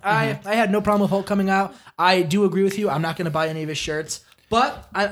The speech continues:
Speaker 1: I, I was very happy with this. I was happy seeing Hulk in this context. Uh, I'm good never seeing him again on my screen for a while. Um, you know,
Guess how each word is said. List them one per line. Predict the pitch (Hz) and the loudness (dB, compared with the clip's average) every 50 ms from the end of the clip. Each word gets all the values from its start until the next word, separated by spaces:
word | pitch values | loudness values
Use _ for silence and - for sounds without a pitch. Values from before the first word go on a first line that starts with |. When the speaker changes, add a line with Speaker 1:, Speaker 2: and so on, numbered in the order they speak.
| - - | -2 0
Speaker 1:
I, | 185 190 196 202 202 208 208 214 | 0 2 4 4 4 4 2 2
I | 208 170 196 202 | 2 2 2 4
was | 202 190 | 4 2
very | - 196 202 208 196 | 2 2 0 2 0
happy | 185 190 190 - 202 | 0 -2 -2 -2 -2
with | 202 196 196 - | -4 -4 -4 -4
this. | 196 208 202 - | -4 -4 -4 -4
I | - 135 | -6 -6
was | 135 120 | -6 -6
happy | - 143 143 147 143 160 151 | -6 -6 -6 -6 -6 -6 -8
seeing | - - 165 156 147 | -8 -8 -8 -8 -8
Hulk | 139 139 143 151 147 - | -6 -6 -6 -6 -6 -6
in | 143 135 | -8 -6
this | 131 143 139 - - | -6 -6 -8 -8 -12
context. | - - 143 147 156 143 - 165 170 170 - - - _ - - - - - | -12 -12 -10 -10 -8 -8 -8 -10 -10 -10 -12 -18 -20 _ -20 -20 -20 -14 -6
Uh, | 135 139 143 143 139 135 - - | -4 -2 0 0 0 -2 -4 -6
I'm | 139 139 143 143 143 | -4 -4 -2 -2 -2
good | 127 151 147 139 139 | 0 0 0 0 0
never | 139 135 139 | 0 0 -2
seeing | 135 - 160 147 143 | -2 -2 -4 -4 -4
him | 135 | -4
again | 131 123 143 143 | -4 -4 -4 -4
on | 143 | -4
my | 131 127 | -4 -4
screen | 120 - 143 151 156 | -6 -6 -6 -6 -6
for | 143 180 | -4 -4
a | 175 | -2
while. | 175 170 170 180 202 - - _ - - - - _ _ | -2 -2 -2 -2 -4 -6 -10 _ -20 -20 -20 -20 _ _
Um, | - 151 139 135 127 127 123 131 143 - - _ - | -6 -4 -2 -2 -2 -4 -6 -8 -10 -12 -14 _ -4
you | 208 | -2
know, | 202 208 214 226 208 | -2 -2 -2 -4 -6